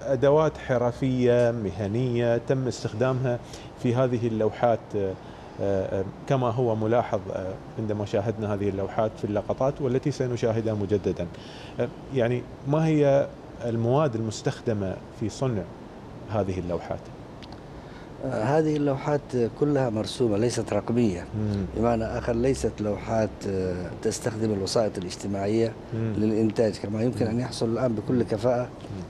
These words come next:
Speaker 2: وبكل بساطة،
Speaker 1: مم.
Speaker 2: لكنها تستخدم الأدوات الكلاسيكية المتعارف عليها، الألوان الزيتية، ألوان الإكريليك، الألوان المائية،
Speaker 1: مم.
Speaker 2: ممازجة الألوان،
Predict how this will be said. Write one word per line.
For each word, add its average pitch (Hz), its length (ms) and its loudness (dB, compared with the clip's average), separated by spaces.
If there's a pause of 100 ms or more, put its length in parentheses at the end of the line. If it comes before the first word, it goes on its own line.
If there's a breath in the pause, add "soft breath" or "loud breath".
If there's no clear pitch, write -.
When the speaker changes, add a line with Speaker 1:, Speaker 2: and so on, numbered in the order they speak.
Speaker 2:
وبكل 110 360 2
بساطة، 92 480 -4
Speaker 1:
مم. 95 460 -6
Speaker 2:
لكنها 156 340 2
تستخدم 139 540 0
الأدوات 127 400 2
الكلاسيكية 113 580 0
المتعارف 104 600 0
عليها، 101 360 -2
الألوان 107 400 0
الزيتية، 98 580 0 (600 loud breath)
ألوان 107 300 4
الإكريليك، 101 580 0
الألوان 101 380 0
المائية، 98 720 0
Speaker 1:
مم. 104 100 2
Speaker 2:
ممازجة 110 500 2
الألوان، 104 460 0